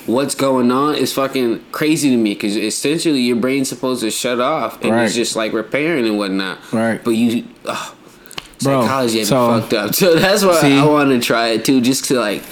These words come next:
Speaker 1: 'cause that's what I know. I'm, I've reached a level of self-awareness where it's
Speaker 2: Right.
Speaker 1: like, without drugs, though, just naturally do it.
Speaker 2: Right, type shit.
Speaker 1: So go ahead, boss.
Speaker 2: Bro, the, this, this might sound crazy, bro, but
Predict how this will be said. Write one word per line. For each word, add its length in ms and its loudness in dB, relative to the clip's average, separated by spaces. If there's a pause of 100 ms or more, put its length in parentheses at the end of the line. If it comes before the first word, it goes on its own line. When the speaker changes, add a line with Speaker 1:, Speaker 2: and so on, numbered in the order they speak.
(140)
Speaker 1:
'cause 160 0
that's 240 0
what 180 0
I 80 0
know. 240 2
I'm, 300 2
I've 240 -2
reached 340 0 (460)
a 100 -2
level 380 0
of 100 -2
self-awareness 800 -2
where 80 -2
it's 80 -2
Speaker 2:
Right. 320 -4
Speaker 1:
like, 140 -16 (500)
without 420 0
drugs, 380 0
though, 180 2
just 300 -2
naturally 480 0
do 300 0
it. 140 -8
Speaker 2:
Right, 380 -2
type 220 -6
shit. 340 -6
Speaker 1:
So 140 -12 (100)
go 140 -4
ahead, 260 -10
boss. 260 -12
Speaker 2:
Bro, 260 0
the, 180 4
this, 340 0
this 460 -2
might 160 2
sound 300 2
crazy, 420 2
bro, 240 2
but 260 0